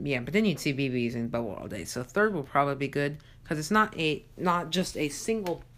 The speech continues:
star buff to a star power, it's a double buff. So maybe this will be interesting. Okay, Frank. Frank's atta-, Frank's attack and super do deal up to five hundred extra damage depending on how close he hits the enemy from.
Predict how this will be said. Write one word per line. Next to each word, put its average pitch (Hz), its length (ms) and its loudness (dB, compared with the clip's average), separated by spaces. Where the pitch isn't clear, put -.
star - 320 -12
buff 139 220 2
to 151 120 -4
a 139 40 -2
star 131 200 -4
power, 131 240 -4
it's 131 120 -8
a 135 40 -10
double 156 280 0
buff. 185 380 0
So 139 200 0
maybe 147 220 2
this 151 140 -4
will 165 60 2
be 175 40 6
interesting. 175 480 0
Okay, - 260 0
Frank. - 320 2
Frank's 233 280 2
atta-, - 280 -4
Frank's 240 320 0
attack 202 380 0
and 196 120 2
super 196 320 2
do 190 320 4
deal 180 260 2
up 180 120 -4
to 156 80 -4
five 196 680 -2
hundred 190 480 0
extra 175 320 0
damage 170 360 2
depending 165 340 -2
on 147 80 0
how 160 300 2
close 165 340 -2
he 160 140 -4
hits 160 240 0
the - 80 -4
enemy 170 260 0
from. 208 420 -2